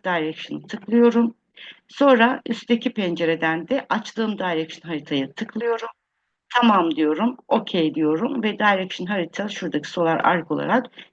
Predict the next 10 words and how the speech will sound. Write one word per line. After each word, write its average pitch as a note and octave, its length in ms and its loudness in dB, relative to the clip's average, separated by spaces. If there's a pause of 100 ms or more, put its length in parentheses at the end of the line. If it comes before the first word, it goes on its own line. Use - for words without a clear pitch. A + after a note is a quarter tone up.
geliyor E3 360 2
tekrar. D#3+ 360 0
Şimdi A#3 180 -6
istediğim C4 400 2
kadar, G3 420 2 (280)
e, E3 140 0
haritayı F#3+ 400 -2
ileri F3 280 -2
geri F3+ 240 -2
oynatabilirim. E3+ 720 -2